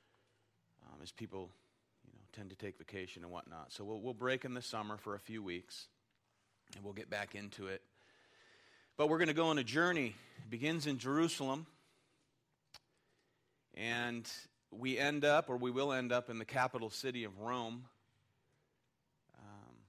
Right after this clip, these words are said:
with our eyes firmly affixed upon the expansion, um, of the kingdom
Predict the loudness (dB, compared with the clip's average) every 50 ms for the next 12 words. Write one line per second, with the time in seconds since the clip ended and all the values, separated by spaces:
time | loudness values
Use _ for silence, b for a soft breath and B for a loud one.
0 | _ _ _ _ _ _ _ -8 -4 0 4 6 6 8 8 8 8 8 8 6
1 | 4 2 0 -2 -2 -4 -6 -12 -10 -8 -2 2 2 2 4 2 2 2 2 2
2 | 0 0 -2 -4 -6 -4 0 0 0 0 0 -6 -8 -8 -8 -6 -2 -2 -2 -2
3 | -2 -4 -6 -6 -4 -6 -6 -4 -2 0 0 0 0 -2 -4 -6 -6 -8 -8 -10
4 | -14 _ b b b b b b b b b b b b b b -16 -12 -10 -6
5 | -2 -2 -2 -2 -4 -12 -10 -10 -6 -4 -2 -2 -2 -2 -2 -4 -6 -6 -12